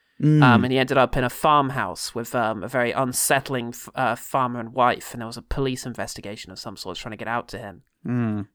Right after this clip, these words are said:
Speaker 2: Yeah, it was interesting. But yeah, I've seen some, uh, An-,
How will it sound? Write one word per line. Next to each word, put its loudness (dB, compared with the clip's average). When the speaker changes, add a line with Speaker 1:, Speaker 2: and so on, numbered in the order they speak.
Speaker 2:
Yeah, 0
it -4
was -8
interesting. -8
But 4
yeah, 6
I've 4
seen 0
some, 4
uh, 6
An-, 4